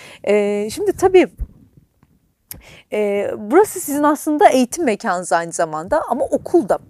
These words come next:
bir tarafıyla. Onların detaylarını da sizden dinlemek istiyorum. E, bugün birçok tiyatro okulu var. Birçok aslında, e, Türk tiyatrosuna dair, e, yetişmiş, bu okullardan belki de yetişiyor kesinlikle. E, burada o,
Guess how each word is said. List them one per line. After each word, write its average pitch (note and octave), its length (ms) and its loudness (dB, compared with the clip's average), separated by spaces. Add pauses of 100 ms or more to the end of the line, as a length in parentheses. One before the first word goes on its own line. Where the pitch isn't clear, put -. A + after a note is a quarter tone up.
bir - 80 -14
tarafıyla. F#3 680 -4 (300)
Onların B3 300 -2
detaylarını B3 440 0
da A#3 60 -12
sizden A#3+ 340 0
dinlemek A#3+ 240 -8
istiyorum. D4 420 -2 (480)
E, G#3 280 -2 (220)
bugün F#4+ 420 -2
birçok G4 360 4
tiyatro C#4 380 0
okulu E3 280 -6
var. - 280 -10 (260)
Birçok - 400 -4
aslında, A#3+ 580 -2 (260)
e, F#3+ 760 -4
Türk - 180 -10
tiyatrosuna G#3+ 680 -2
dair, G3 520 0 (240)
e, G3 100 -2
yetişmiş, F#3+ 920 -4 (240)
bu G3+ 360 2
okullardan A3 680 0
belki F3 280 -4
de F#3 40 -4
yetişiyor E3 560 -8
kesinlikle. G#3+ 680 -12 (420)
E, G3 260 -2
burada G#4 280 2
o, D#4 220 -2